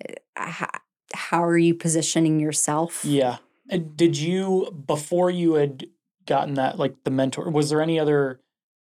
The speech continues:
Speaker 2: guidance that, like, obviously you have the internet, so that's a
Speaker 1: Right.
Speaker 2: great place to start. But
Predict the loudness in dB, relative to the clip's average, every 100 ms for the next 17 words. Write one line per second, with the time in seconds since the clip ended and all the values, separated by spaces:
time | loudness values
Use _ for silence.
0 | -16 -6 0 0 0 -2 -2 0 0 -4
1 | -4 0 0 -2 _ _ _ _ _ _
2 | -20 _ _ -4 -2 -2 0 0 0 0
3 | -2 -2 -2 -4 -6 _ -6 -2 0 2
4 | 2 2 2 2 0 -4 -4 -6 -4 -2
5 | -2 -2